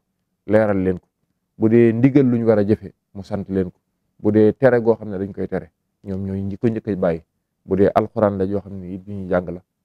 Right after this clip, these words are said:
ñoom ñooy ñi ko njëkk a jàng. Diina ji di yokk, di yokk, di yokk, ba nga xam ne daanaka mi ngi am fanweeri nit.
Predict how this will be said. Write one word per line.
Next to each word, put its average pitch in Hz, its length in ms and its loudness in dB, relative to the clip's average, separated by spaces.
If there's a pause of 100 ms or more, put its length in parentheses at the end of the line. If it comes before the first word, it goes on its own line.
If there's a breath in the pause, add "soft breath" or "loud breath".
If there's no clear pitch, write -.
(100)
ñoom 95 160 -12
ñooy 98 160 -10
ñi 95 80 -12
ko - 120 -10
njëkk 92 160 -10
a 98 60 -6
jàng. 87 220 -6 (880)
Diina 117 360 2
ji 104 100 -4
di 104 160 2
yokk, 117 180 2 (380)
di 104 160 -6
yokk, 107 260 -2
di 98 140 -12
yokk, 110 180 0 (580)
ba 104 100 -10
nga 110 120 -6
xam 120 240 -4
ne 98 80 -10
daanaka 107 360 -2
mi 104 140 -10
ngi 98 80 -12
am 101 160 -14
fanweeri 117 440 0
nit. 110 160 -2